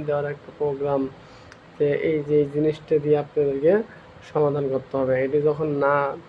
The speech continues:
চলবে এবং না খেলবে তখনই আপনাদের এই ইরোটা, উম, আসবে। আর এটি কীভাবে সচল করবেন সেই ভিডিওটি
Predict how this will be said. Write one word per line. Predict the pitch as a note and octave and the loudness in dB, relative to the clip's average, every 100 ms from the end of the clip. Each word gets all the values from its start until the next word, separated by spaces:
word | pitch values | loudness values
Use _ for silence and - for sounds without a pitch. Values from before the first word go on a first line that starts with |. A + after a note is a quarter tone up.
| - | 2
চলবে | D#3 D3+ D3 D3 F3 B3 | 4 6 4 4 2 0
এবং | C3+ C3+ C#3 | -4 0 0
না | C#3 C#3 C#3+ - | 2 0 -2 -2
খেলবে | D#3+ E3+ E3 A#2+ - - - - - | 0 2 2 0 -6 -20 -20 -20 -8
তখনই | D#3+ D3 E3 F#3+ A#3+ D#4 - | -4 0 4 4 4 -2 -12
আপনাদের | - D#3 D3 F3 | -2 0 2 2
এই | - D3+ D3 | 2 0 2
ইরোটা, | C#3 C#3 D#3 G3 - - - - - - | 0 0 0 -2 -4 -16 -18 -18 -14 -4
উম, | D3+ D3 C3+ | 0 0 0
আসবে। | C#3+ C3+ B2+ B2+ - - - - - | -2 -2 -4 -4 -18 -20 -20 -16 -4
আর | A#2+ | 0
এটি | D3 D3 F#3+ - | 0 -2 -8 -4
কীভাবে | F#3 F3 F#3+ | -4 -2 -2
সচল | E3+ - G3 F3+ | -4 -2 0 2
করবেন | F3 E3+ E3+ E3+ | 2 4 4 4
সেই | E3+ E3+ | 0 -2
ভিডিওটি | D#3 D#3 D#3+ D#3 | -2 -4 -4 -4